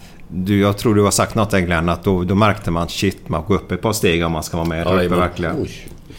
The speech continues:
Speaker 1: Men det är en bra lärdom.
Speaker 3: Det var
Speaker 2: Absolut.
Speaker 3: fantastisk lärdom.
Speaker 2: Absolut.
Speaker 1: Ja.
Speaker 3: Och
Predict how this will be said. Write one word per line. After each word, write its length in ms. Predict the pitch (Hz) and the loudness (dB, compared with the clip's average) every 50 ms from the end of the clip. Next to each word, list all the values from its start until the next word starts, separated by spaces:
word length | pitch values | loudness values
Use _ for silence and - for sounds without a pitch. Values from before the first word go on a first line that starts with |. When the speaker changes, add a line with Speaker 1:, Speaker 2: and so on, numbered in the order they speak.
| - - - - | -20 -14 -4 0
Speaker 1:
Men 100 | 107 113 | 2 2
det 60 | 117 | 4
är 20 | |
en 60 | 120 | 4
bra 200 | 131 - 160 120 | 4 4 6 6
lärdom. 600 | 113 120 117 98 87 85 80 90 143 202 165 90 - - | 6 6 6 4 4 4 4 4 4 4 2 0 -4 -8
Speaker 3:
Det 240 | - 85 82 92 107 | -10 -8 -2 2 4
var 120 | 107 110 | 4 4
Speaker 2:
Absolut. 300 | 90 113 117 117 110 113 | 4 2 2 2 4 4
Speaker 3:
fantastisk 480 | 120 127 107 - - - 113 104 - - | 4 4 2 0 -2 -2 -4 -2 0 0
lärdom. 140 | 90 98 92 | 0 2 2
Speaker 2:
Absolut. 240 | 87 92 87 80 80 - | 0 0 -2 -4 -6 -6
Speaker 1:
Ja. 240 | - 92 90 90 101 110 - - - | -4 -2 -2 0 -2 -4 -8 -6 -4
Speaker 3:
Och 140 | 98 98 | -2 -2